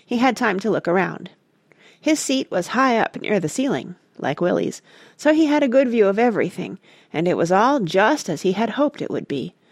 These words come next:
Plenty of gold, and red plush, and chandeliers, and splendor.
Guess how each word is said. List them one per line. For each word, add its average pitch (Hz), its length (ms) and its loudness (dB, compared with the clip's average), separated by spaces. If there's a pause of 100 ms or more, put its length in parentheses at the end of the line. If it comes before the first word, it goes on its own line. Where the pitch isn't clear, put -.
(320)
Plenty 208 340 0
of 220 140 -2
gold, 196 500 4 (140)
and 139 160 -8
red 170 380 0
plush, - 460 -4 (100)
and 180 140 -12
chandeliers, 185 760 0 (320)
and 175 120 -2
splendor. - 720 -4